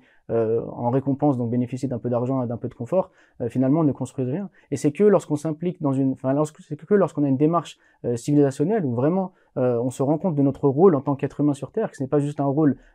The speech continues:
euh, égoïste, mais que c'est plutôt, euh, un rôle qui, qui, qui a pour objectif de peupler la Terre, d'améliorer, euh, la situation,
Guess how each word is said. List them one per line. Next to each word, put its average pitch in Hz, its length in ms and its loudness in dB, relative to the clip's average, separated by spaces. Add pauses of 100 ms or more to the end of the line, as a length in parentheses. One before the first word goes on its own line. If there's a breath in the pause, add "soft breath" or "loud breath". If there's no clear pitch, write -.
(100)
euh, 123 160 4
égoïste, 156 500 2 (180)
mais 135 120 2
que 151 100 2
c'est 147 140 -2
plutôt, 160 400 0 (200 soft breath)
euh, 120 520 0
un 135 180 -2
rôle 147 300 4
qui, 123 300 -2
qui, 113 380 -10
qui 123 240 -4
a 120 80 -2
pour 135 240 -2
objectif 151 480 0 (200)
de 127 220 2
peupler 139 380 0
la 139 120 2
Terre, 185 360 0
d'améliorer, 151 720 4
euh, 123 140 0
la 123 80 -2
situation, 139 500 -6